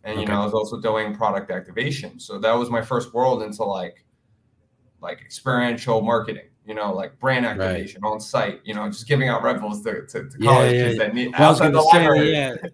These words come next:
Speaker 2: to explain further, you know, the activation work, that's a little bit of a, a corporate, uh, you know, like, a industry term, but essentially you're helping on behalf of the brand to s-, kinda execute elements of their,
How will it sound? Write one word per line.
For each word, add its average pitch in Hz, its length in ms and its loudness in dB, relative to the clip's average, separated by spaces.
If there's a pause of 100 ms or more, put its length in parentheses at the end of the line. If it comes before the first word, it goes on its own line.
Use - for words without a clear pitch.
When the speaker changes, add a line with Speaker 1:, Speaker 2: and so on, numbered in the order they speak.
Speaker 2:
to 151 120 4
explain 156 400 4
further, 151 460 2
you 135 160 -2
know, 113 200 -2
the 110 180 -14 (160)
activation 123 640 -6
work, 95 260 -10
that's 104 280 -10
a 104 100 -12
little 107 220 -6
bit 98 120 -6
of 87 120 -8
a, 82 240 -10
a 92 120 -12
corporate, - 460 -4
uh, 104 200 -4
you 139 100 -2
know, 92 120 -4
like, 87 160 -8
a 90 220 -8
industry 110 480 -2
term, 117 260 -2
but 95 160 -8 (240)
essentially 151 460 2
you're 131 200 2
helping 123 600 -4
on 104 160 -8
behalf 110 380 -4
of 104 60 -10
the 95 60 -8
brand 95 480 -8
to 92 460 -6 (420)
s-, - 140 -6 (160)
kinda 113 320 -2
execute 113 640 -4
elements 110 760 -4
of 101 260 -6
their, 98 560 -6